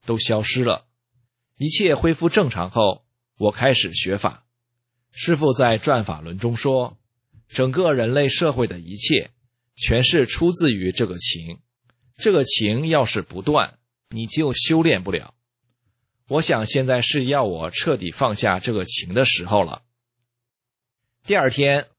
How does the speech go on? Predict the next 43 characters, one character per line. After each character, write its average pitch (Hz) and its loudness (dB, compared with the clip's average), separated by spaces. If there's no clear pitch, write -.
我 117 0
对 175 2
着 113 2
墙 101 -2
上 127 2
老 80 -2
伴 117 0
儿 110 2
的 104 0
照 107 2
片 120 -2
说 117 0
，“我 104 -2
助 147 0
师 160 0
正 147 0
法 67 -8
和 113 -2
救 147 2
人 95 0
的 92 -2
事 101 -2
还 90 -8
没 101 2
有 104 4
完 80 -8
成， 87 -8
等 120 -2
到 131 2
圆 117 2
满 110 0
随 107 -2
师 143 0
还 98 -4
的 123 2
那 135 0
一 85 -6
天， 104 -2
我 87 -4
们 82 -10
再 92 0
相 110 -2
见。 113 -2